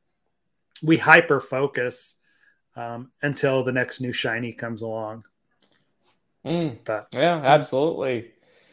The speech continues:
Speaker 2: I
Speaker 1: Mm.
Speaker 2: hope there isn't another shiny for, uh, another seven or eight years. That'd be great.
Speaker 1: Uh-huh. Yeah.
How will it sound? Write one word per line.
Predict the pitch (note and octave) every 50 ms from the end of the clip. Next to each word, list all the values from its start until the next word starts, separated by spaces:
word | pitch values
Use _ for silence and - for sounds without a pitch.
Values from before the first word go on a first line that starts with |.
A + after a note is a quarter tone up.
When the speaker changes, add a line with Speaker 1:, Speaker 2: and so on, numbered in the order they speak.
| _ _ -
Speaker 2:
I | - B2+
Speaker 1:
Mm. |
Speaker 2:
hope | C#3 E3+ E3 E3
there | E3+ D#3 E3
isn't | E3 D#3+ D#3+ D3+ C#3+
another | C#3 C3+ C#3 C#3 C#3 C#3
shiny | C3+ - - C#3 C#3 C#3+ C#3+ C#3 C#3 B2 A#2+ A2+ _
for, | - B2+ B2+ B2 B2 B2+
uh, | B2 B2 B2 B2 A#2 A#2 A#2 - - _ _ _ _ _ _ _ _ _ _ _ _ _ _ _ _ _ - - - - _
another | - A2+ A2+ A#2 A2
seven | - - - A2+ A2 G#2+ G#2+
or | A2 A2+ A2+
eight | A2+ G2+ G#2
years. | A2 A#2 A#2 A#2 A#2 A2+ - - - _ _
That'd | - A#2
be | A2
great. | F#2+ - A2+ A2+ A2+ A2+ A2+ A2+ - - - - - - - _ _ _ _ - - E3
Speaker 1:
Uh-huh. | D#3 - - C3+ C3+ B2+ - _ _
Yeah. | B2 A2+ G#2+ -